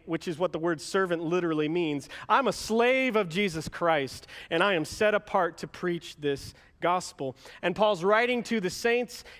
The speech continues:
in Rome, Jews and Gentiles. And if you've been with us for a while, perhaps a couple weeks ago, you remember in our last sermon in Acts that we talked about Paul being in Rome. And you might be thinking, "Wait a second, I thought Paul had already been to Rome. How is he writing to people he's never met?"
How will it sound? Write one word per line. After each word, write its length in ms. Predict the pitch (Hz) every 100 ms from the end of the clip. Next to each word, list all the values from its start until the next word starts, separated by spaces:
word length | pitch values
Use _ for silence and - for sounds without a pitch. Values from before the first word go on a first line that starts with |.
| -
in 160 | 175
Rome, 540 | 165 156 208 226 233 233 - -
Jews 380 | 139 226 247 226
and 300 | - 208 220
Gentiles. 840 | 170 180 180 156 127 123 165 - - _ _ -
And 120 | 214
if 120 | 226
you've 100 | 247
been 180 | 269 294
with 120 | 392
us 120 | 381
for 140 | - 233
a 80 |
while, 260 | 190 220 208
perhaps 360 | 170 196 226 226
a 40 |
couple 300 | - 240 202
weeks 240 | 214 220
ago, 180 | 208 180
you 160 | 170 175
remember 380 | 180 196 208 190
in 60 |
our 120 | 175
last 300 | 170 190 185
sermon 260 | - 196 185
in 120 | 156
Acts 360 | 175 202 - - - -
that 140 | 180 185
we 80 |
talked 320 | 196 214 220 233
about 260 | 196 185
Paul 280 | - 208 196
being 500 | 131 240 285 220 196
in 280 | 226 294 262
Rome. 460 | 214 302 180 110 95 _ - - -
And 160 | 190 202
you 60 |
might 160 | 220 240
be 60 | 226
thinking, 300 | 233 208 220
"Wait 140 | 262
a 40 |
second, 280 | 233 196 180
I 60 | 185
thought 220 | 226 -
Paul 200 | 208 214
had 80 | 208
already 160 | 202
been 280 | 175 247 349
to 100 | -
Rome. 280 | 170 151 147
How 180 | 151 220
is 80 | 190
he 80 | 196
writing 260 | 208 202
to 60 | 180
people 280 | 160 190 170
he's 180 | 165 147
never 220 | 160 165
met?" 260 | 214 139